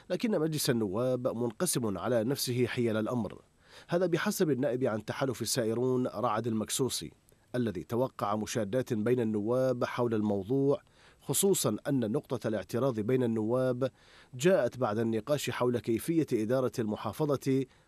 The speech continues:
بعد إقالة مجلسها. مجلس نينوى المعني بالإقالة حذر من تمرير مقترح لمجلس النواب لحل مجلس المحافظة، لما له من تبعات وآثار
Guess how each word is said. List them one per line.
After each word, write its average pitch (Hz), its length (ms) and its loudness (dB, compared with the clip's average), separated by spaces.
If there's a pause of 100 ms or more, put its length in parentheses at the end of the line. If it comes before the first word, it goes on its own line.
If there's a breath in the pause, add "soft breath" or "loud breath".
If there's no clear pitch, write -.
(120 soft breath)
بعد 107 320 0
إقالة 110 500 0
مجلسها. 101 720 -4 (840)
مجلس 208 320 2
نينوى 147 480 2
المعني 117 480 2
بالإقالة 127 840 0
حذر 135 540 0
من 110 180 -4
تمرير 120 480 2
مقترح 131 520 -2
لمجلس 120 480 -2
النواب 120 600 0
لحل 117 460 -2
مجلس 117 280 -4
المحافظة، 113 600 -4 (640 soft breath)
لما 120 260 2
له 110 200 -2
من 98 180 -6
تبعات 110 480 0
وآثار 107 680 -2